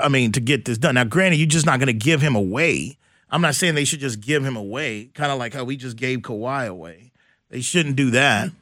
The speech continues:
<laughs> you know. But, uh, you, you,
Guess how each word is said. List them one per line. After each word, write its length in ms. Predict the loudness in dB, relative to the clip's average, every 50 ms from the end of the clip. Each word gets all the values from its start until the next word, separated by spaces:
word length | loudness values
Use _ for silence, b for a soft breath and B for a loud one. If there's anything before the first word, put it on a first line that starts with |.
| _ -10 -10
<laughs> 180 | -10 -10 _ -12 -10 -4
you 180 | 0 2 2
know. 380 | 4 4 4 4 2 0 -4 -6 _ _ _ _ _ _
But, 300 | -4 0 2 2 2 2
uh, 40 | 2
you, 240 | 2 2 2 2 2
you, 560 | 0 0 -2 -2 0 0 0 -2 -4 -6 -8